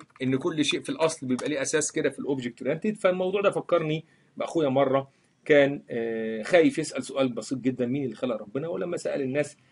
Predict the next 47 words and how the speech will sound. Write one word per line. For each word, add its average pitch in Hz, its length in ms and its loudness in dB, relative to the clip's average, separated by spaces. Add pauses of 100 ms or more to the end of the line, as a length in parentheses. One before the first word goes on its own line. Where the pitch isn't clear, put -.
(140)
عملت 131 340 0
ليه 143 60 -2
مشكله 135 300 -2
كبيره 131 200 0
جدًا 123 300 0
طبعًا 120 380 -4 (100)
خوفاً 135 400 2
عليه. 113 240 0
لكن 123 280 -2
لا، 147 140 -2
قلت 143 200 -2
له 190 160 4
لما 147 300 0 (120)
سالني، 120 480 -4 (600)
لما 131 440 0
قال 151 100 -2
لي: 147 60 0
"مين 220 180 4
خلق 135 180 -2
ربنا؟" 113 180 -6
قلت 175 100 -10
له: 214 100 -2
"اه، 202 240 -2
اه، 165 100 -6 (540)
في 247 140 2
حد 202 240 -2
خلق - 280 -6
ربنا." 107 260 -6 (640)
طبعًا 120 160 -4
اتخض 123 320 -2
جدًا 117 260 0
زي 110 140 -2
ما 117 60 0
انت 120 100 -4
اتخضيت 113 360 -8
دلوقتي 110 300 -4
وانت 104 140 -10
بتسمعني. - 420 -8 (920)
آه، 113 840 0
سكت - 280 -6
شويه 151 180 2
وبعد 151 140 0
كده 143 120 -2
قال 147 100 0
لي: 139 80 -2
"طيب 127 300 -2
ماشي، 117 280 -8